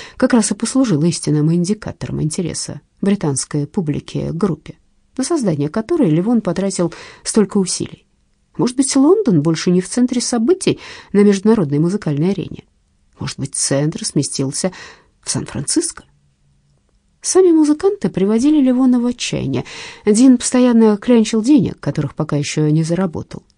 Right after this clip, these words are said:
Эльф страдал от мнительности и неуверенности в себе. Джаспер был напрочь лишен практического мышления, а теперь вот еще и у Грифа кризис. Левон закурил,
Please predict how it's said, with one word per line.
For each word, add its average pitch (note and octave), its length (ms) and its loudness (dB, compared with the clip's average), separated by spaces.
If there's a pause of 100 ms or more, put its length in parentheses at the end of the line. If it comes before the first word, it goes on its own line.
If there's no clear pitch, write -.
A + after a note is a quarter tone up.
(260)
Эльф D#3 300 2
страдал A3+ 460 -2
от C4 160 -2
мнительности G3+ 640 -2
и G#3+ 40 0
неуверенности E3+ 600 0
в F#3 80 -6
себе. D#3 360 -6 (460)
Джаспер F3 540 -2 (280)
был G#3 360 4
напрочь A#3 480 -2
лишен B3 340 0
практического G#3+ 600 -2
мышления, D3 520 -2 (340)
а G3+ 220 2
теперь B3+ 220 2
вот G3 140 0
еще F#3+ 220 0
и F3+ 240 4
у F3 200 4
Грифа - 600 -4
кризис. - 640 -4 (760)
Левон F3+ 320 -4
закурил, F3 560 -10